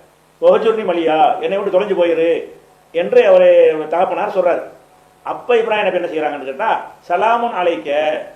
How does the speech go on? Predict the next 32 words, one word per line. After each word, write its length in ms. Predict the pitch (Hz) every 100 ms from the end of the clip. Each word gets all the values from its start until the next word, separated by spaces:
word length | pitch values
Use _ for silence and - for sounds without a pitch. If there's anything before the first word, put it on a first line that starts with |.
| _ _ _ -
உன் 180 | 170 190
மீது 240 | 226 226
சலாம் 320 | 175 196 214
உண்டாகட்டுமா, 520 | 180 175 165 147 147
சலாம் 320 | 147 170 180 160
சொல்லிட்டார். 240 | 147 123 - _ _ _ _ _
அப்ப 180 | 180 190
இப்ராஹிம் 360 | 185 247 262 226
நபி 180 | 190
அவங்க 240 | 185 165 156
வந்து, 500 | 147 143 196 202 - - -
அவங்க 280 | 180 233 233
முஸ்லிம், 360 | 185 156 135 - _ _ _ _ -
அவங்க 240 | 170 -
தகப்பனார் 500 | - 185 240 220 196
வந்து 180 | 185 269
முஸ்லிம் 240 | 233 220 202
அல்லாதவர். 420 | 185 170 147 - - _ _ _ -
அப்ப 160 | 170
இப்ராஹிம் 320 | 170 233 247
நபி 200 | 226 208
முஸ்லிம் 300 | 185 185 247
அல்லாத 340 | 220 202 202 196
தகப்பனார்ட்ட 580 | 170 170 180 165 160 131
போய், 240 | 143 240
"சலாமுன் 560 | - 180 180 170 220 180
அலைக்க", 480 | 156 143 143 156 123 - - _ _ _ _
சலாமுன் 400 | 156 196 240 240 202
அலைக்கங்கிறது 460 | 196 190 185 190
அசலா 260 | 214 196 196
எல்லாம் 280 | 185 185 190
ஒண்ணுதான். 160 | 175